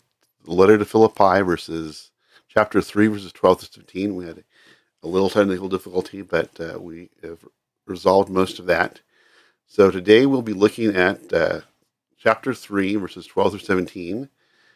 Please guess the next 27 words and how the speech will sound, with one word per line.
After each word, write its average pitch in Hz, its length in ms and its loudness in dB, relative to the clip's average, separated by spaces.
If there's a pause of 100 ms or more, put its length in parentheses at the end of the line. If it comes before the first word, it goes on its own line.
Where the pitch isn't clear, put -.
(320)
and 90 160 2
we'll 92 100 2
start - 440 2 (120)
looking 104 380 -2
first 107 380 2
at 90 280 -2
verses 95 280 -10
twelve 104 400 4
through - 160 -18
fourteen, 101 680 -6
and 98 140 -8
I'll 87 80 -14
put - 200 -20
that 80 180 -16 (1300)
full 101 140 2
screen. 92 680 -6 (3500)
And 113 160 4
we 117 80 4
read, 101 500 -2 (680)
"It 117 60 4
is 117 140 2
not 127 440 2
that 143 80 4
I've 113 180 6
already 139 640 4
obtained 107 680 -2
it - 280 -14